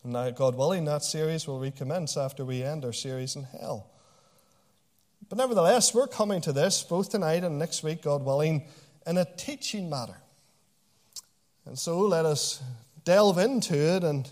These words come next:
see here a clear testimony, yes, of sin, but clear evidence of the grace of God.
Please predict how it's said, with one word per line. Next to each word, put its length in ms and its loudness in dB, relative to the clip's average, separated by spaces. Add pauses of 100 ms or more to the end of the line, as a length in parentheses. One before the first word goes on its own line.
(140)
see 360 0
here 540 2 (520)
a 60 -12
clear 320 -2
testimony, 800 2
yes, 440 2
of 140 -2
sin, 600 -2 (680)
but 160 -12
clear 280 0
evidence 520 0
of 140 -8
the 60 -8
grace 340 -6
of 120 -10
God. 380 -12